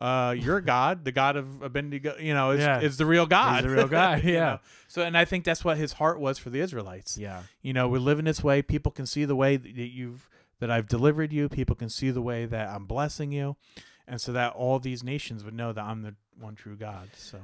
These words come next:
Speaker 2: Yeah, and again, even bringing it to where we are now, like, that's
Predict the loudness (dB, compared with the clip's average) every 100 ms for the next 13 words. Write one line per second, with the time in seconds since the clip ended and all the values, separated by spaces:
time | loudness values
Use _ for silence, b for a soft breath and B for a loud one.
0 | -14 -2 0 0 -2 -4 -4 -4 -4 -8
1 | -6 -6 -6 -4 -4 -4 -6 -6 -4 -2
2 | -2 -2 -2 -2 -4 -4 -4 -2 -2 -4
3 | -6 -8 -6 -6 -8 -8 -10 -12 -14 -12
4 | -10 -10 -12